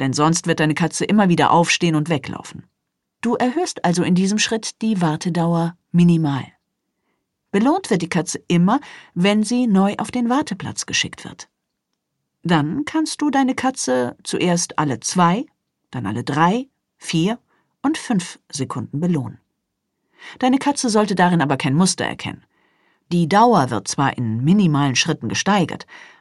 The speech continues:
aber nicht nach einem erkennbaren Schema für die Katze. Das sieht dann so aus. Hilfestellung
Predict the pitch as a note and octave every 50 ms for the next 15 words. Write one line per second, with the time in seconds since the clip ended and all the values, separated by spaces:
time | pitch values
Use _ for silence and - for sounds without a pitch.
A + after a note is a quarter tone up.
0 | _ _ B3 B3 A#3+ A#3+ G#3+ A3+ A3+ A#3 A#3 A3+ C4+ C4+ - - B3 B3+ A#3+ -
1 | - A3 A3 G#3 - G3 G3 - A3+ G#3+ G#3+ G#3+ G#3 G3 F#3+ F#3+ - - - C4+
2 | B3+ F3 A2 E2 E2 - - - _ _ _ - - G#2 - - - - - -
3 | - - - - - - _ _ _ _ _ _ _ _ _ _ _ _ _ _
4 | _ _ - G3 G3+ F#3+ - G#3 G#3+ G#3+ - A#3+ C4 C4+ C4+ - - B2 - -
5 | - E2 - - - - - _ _ _ _ _ _ _ _ _ _ _ _ _
6 | _ _ _ _ _ _ _ _ _ _ _ - - E3+ D#3 C3+ B2+ - C3 -
7 | - - D#3+ D#3 E3+ G#3+ B3 D4+